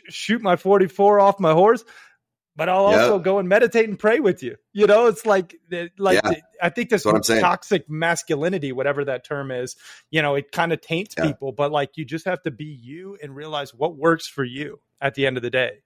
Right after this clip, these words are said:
Speaker 1: you know?
Speaker 2: Yeah.
Speaker 1: So
Speaker 2: Agreed.
Speaker 1: I love that. Now, I do wanna put you through the rapid fire round, and then we'll wrap this up. So this is, again,
Speaker 2: All right,
Speaker 1: where I just
Speaker 2: let's
Speaker 1: ask you
Speaker 2: go.
Speaker 1: random questions where you answer
Speaker 2: <laughs>
Speaker 1: honestly, first thing that comes to mind.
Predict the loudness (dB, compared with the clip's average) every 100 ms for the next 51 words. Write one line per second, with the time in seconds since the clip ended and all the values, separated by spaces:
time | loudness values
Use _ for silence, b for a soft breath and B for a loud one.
0 | _ -2 2 2 2 B B B B 2
1 | 2 2 -4 0 2 2 -4 _ -2 2
2 | 2 2 0 -2 _ b b 2 6 8
3 | 6 4 4 4 0 -2 -4 -2 0 0
4 | -2 0 2 2 -2 -4 -10 -4 0 0
5 | -2 -6 -2 -2 -2 2 2 4 0 0
6 | -4 -2 2 4 4 4 2 2 0 2
7 | 2 2 4 2 2 -2 2 2 0 -6
8 | -8 -12 -18 _ -4 2 2 2 -4 _
9 | _ -6 0 0 2 2 2 0 -4 0
10 | 2 2 0 -2 -4 -6 -6 -6